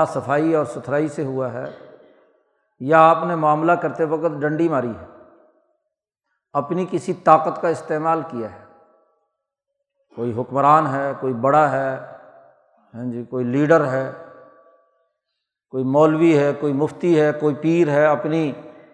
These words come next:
اس بنیاد پر کسی دوسرے غریب آدمی سے کم قیمت پر چیز لیتا ہے اپنی طاقت اور دباؤ کی وجہ سے، تو تب پتہ چلے گا کہ یہ معاملہ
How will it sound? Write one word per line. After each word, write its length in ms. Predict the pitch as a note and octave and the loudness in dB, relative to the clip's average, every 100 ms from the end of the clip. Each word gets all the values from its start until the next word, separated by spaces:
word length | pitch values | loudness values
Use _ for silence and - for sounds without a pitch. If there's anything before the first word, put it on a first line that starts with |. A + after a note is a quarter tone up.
| - | 0
اس 140 | G3+ E3 | 0 2
بنیاد 420 | E3 D#3+ D#3+ E3+ - | 0 6 8 8 4
پر 120 | - D#3+ | -2 -2
کسی 260 | D#3+ D3+ | -4 -8
دوسرے 340 | C#3+ D#3+ E3 E3 | -6 -2 2 2
غریب 320 | C#3 D#3 E3 | 4 2 4
آدمی 320 | D#3+ D3 E3+ | 4 2 -4
سے 140 | E3 D#3+ | -4 -2
کم 240 | - F3+ | 2 0
قیمت 360 | - D#3+ E3 - | 0 -2 -2 -2
پر 120 | D#3+ | -4
چیز 220 | C3+ D#3 D3+ | -2 -4 -2
لیتا 280 | C#3+ D#3 | -2 0
ہے 60 | D3 | 0
اپنی 240 | D3 D3 C#3+ | 0 -6 -2
طاقت 360 | C#3 C3+ D3 D3 | 0 0 -2 -4
اور 80 | A#2+ | -4
دباؤ 300 | B2+ C#3+ D3+ | 4 6 6
کی 140 | D3 | 4
وجہ 220 | C#3+ B2+ B2 | -4 -4 -6
سے، 140 | - - - - - _ _ _ _ _ _ _ _ _ _ _ _ _ _ _ _ _ _ _ _ _ _ _ _ _ _ _ _ _ _ _ | -10 -20 -20 -20 -20 _ _ _ _ _ _ _ _ _ _ _ _ _ _ _ _ _ _ _ _ _ _ _ _ _ _ _ _ _ _ _
تو 60 | - | -8
تب 240 | - F#3 F#3 | 4 4 6
پتہ 200 | D#3 D#3 | 2 2
چلے 240 | C3 A#2+ A#2+ | 0 -2 -2
گا 120 | A#2+ - - - - - _ _ _ _ | -6 -10 -20 -20 -20 -20 _ _ _ _
کہ 40 | A#2 | -10
یہ 200 | A2 C#3+ | -2 0
معاملہ 380 | C3 C3 C#3+ | 4 4 8